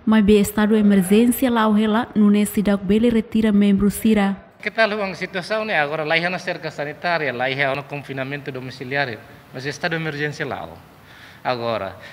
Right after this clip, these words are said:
Speaker 2: situação interna tecnicamente é tudo de né? Se te retira te membro sira se posto, né? Mas se tu garante que tá fazendo sira tá cria ele seguro.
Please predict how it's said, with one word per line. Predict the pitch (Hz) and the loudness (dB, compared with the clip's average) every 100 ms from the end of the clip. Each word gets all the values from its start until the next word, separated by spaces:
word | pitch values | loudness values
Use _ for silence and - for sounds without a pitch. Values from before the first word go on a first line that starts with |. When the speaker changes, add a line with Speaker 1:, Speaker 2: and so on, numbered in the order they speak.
| - | -10
Speaker 2:
situação | 214 208 208 214 208 196 | -10 -6 -2 2 2 0
interna | 180 - 165 151 143 139 131 | -4 -2 -2 0 0 -2 -2
tecnicamente | 143 135 139 127 120 156 160 | -4 -4 -6 -6 -6 -8 -8
é | 127 | -8
tudo | 127 | -6
de | 127 123 117 135 | -8 -8 -10 -12
né? | 113 - - - - - | -12 -16 -20 -20 -20 -14
Se | - 175 | -10 -4
te | 160 | -2
retira | 151 165 156 | -2 -2 -4
te | 147 147 | -2 -4
membro | 143 143 131 | -4 -4 -6
sira | 139 | -6
se | 131 | -8
posto, | - 127 - 127 | -10 -12 -10 -12
né? | 123 110 - - - | -10 -12 -16 -20 -14
Mas | 139 139 | -10 -6
se | 165 | -6
tu | 151 | -4
garante | 127 127 139 131 | 0 2 0 -2
que | 123 | -8
tá | 120 | -8
fazendo | - 127 - 123 | -6 -8 -8 -10
sira | 135 131 | -10 -10
tá | 123 | -12
cria | - 127 120 | -10 -6 -6
ele | 117 | -6
seguro. | 123 - 101 101 90 | -12 -14 -14 -12 -14